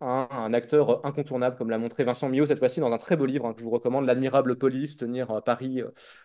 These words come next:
au, euh, siècle des Lumières, où il montre très bien, euh, comment, euh, la police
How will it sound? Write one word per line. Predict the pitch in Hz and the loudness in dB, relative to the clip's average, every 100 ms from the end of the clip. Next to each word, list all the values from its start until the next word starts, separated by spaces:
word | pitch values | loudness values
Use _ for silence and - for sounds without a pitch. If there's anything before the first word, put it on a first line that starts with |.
| _ - | _ -4
au, | 123 123 | 2 6
euh, | 110 | 4
siècle | - 139 131 | 4 0 0
des | 131 | -2
Lumières, | 131 147 135 | 0 2 2
où | |
il | 131 | 2
montre | 139 156 143 | 0 0 -2
très | - 147 | -2 -2
bien, | 135 156 160 | 0 2 2
euh, | 131 | 2
comment, | 139 135 151 139 | 0 0 0 2
euh, | 117 117 | 2 0
la | 117 | 0
police | 113 135 147 160 | 0 -2 -4 -8